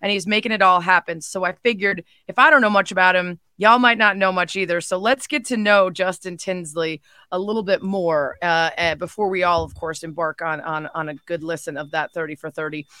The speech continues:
Let's start with your childhood. I'm curious, um, you know, what kind of kid you were. Did you have siblings, and, and what were the aspirations when you were little?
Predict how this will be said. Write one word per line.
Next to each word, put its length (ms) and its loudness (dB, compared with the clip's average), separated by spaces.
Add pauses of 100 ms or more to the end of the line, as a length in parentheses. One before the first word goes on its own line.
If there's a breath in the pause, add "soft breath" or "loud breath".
(220 soft breath)
Let's 180 -4
start 320 4
with 260 -2
your 160 -4
childhood. 720 0
I'm 200 0
curious, 640 -2 (420 soft breath)
um, 460 2
you 100 -4
know, 60 -2
what 260 -2
kind 220 -2
of 80 -6
kid 240 -6
you 140 -6
were. 160 0
Did 180 -8
you 60 0
have 180 2
siblings, 840 -6
and, 420 -2
and 180 -6
what 120 -2
were 80 -2
the 140 0
aspirations 600 -2
when 140 -6
you 80 -8
were 100 -10
little? 320 -6